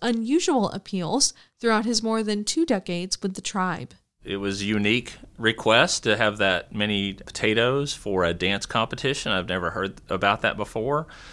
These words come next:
Speaker 2: It surprises me sometimes, and I'm always learning about what Native American traditions and what they do. So, um, learning about the competition and what the potatoes were gonna be used for, it was, it, it was very unique, and I, I'm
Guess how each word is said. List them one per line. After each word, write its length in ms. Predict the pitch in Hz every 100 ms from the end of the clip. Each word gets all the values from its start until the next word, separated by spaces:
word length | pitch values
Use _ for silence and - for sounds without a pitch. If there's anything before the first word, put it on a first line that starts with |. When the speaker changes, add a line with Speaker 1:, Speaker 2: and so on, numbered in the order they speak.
| - -
Speaker 2:
It 120 | - -
surprises 580 | 98 117 110 120 113
me 100 | 123
sometimes, 640 | 117 127 120 127 117 127 120
and 80 |
I'm 140 | 95 92
always 340 | 101 110 107
learning 340 | 98 104 123 110
about 300 | 95 95 80
what 160 | 92
Native 260 | 87 95 98
American 400 | 98 98 98 95
traditions 600 | - 92 104 - 113 117
and 100 | 104
what 140 | 98
they 140 | 104 90
do. 280 | 90 107 135
So, 500 | - 101 95 92 58
um, 580 | 87 95 95 92 98 95
learning 240 | 101 104
about 240 | 101 101
the 60 | -
competition 680 | - 104 104 - 95 - 107
and 140 | 98
what 120 | 95 -
the 80 |
potatoes 400 | 90 - 104 101
were 80 | 107
gonna 140 | 101 98
be 60 |
used 220 | 98 101
for, 300 | - 101 104
it 80 | 101
was, 300 | 90 90 -
it, 220 | - 87
it 200 | 92 -
was 180 | 104 95
very 240 | 104 104 104
unique, 420 | 101 98 117 -
and 120 | 95
I, 240 | 92 90
I'm 420 | 90 87 90 90